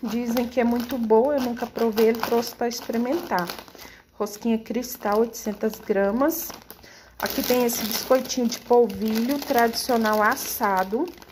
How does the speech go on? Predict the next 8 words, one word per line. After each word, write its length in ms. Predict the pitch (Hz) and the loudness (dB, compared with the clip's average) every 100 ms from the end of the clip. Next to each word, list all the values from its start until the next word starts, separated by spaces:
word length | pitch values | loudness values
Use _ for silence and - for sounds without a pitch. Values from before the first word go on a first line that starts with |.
| - - | -16 -6
Muito 480 | 214 220 254 285 262 | -2 2 2 0 0
bom 160 | 214 | 0
esse, 180 | 214 214 - 202 | 0 -2 -10 -8
esse 160 | 190 | -8
biscoitinho. 840 | - 190 - 190 196 - 208 202 254 - - - - - - _ _ _ _ - - - - | -8 -10 -4 -4 -4 -6 -2 0 0 0 -8 -20 -20 -20 -20 _ _ _ _ -16 -14 -14 -8
Trouxe 480 | 226 220 220 - 226 | 0 0 0 -2 2
um, 420 | 247 285 302 311 277 | 4 4 4 2 2
dois, 720 | 202 220 254 269 285 - - | 4 6 4 2 -4 -6 -6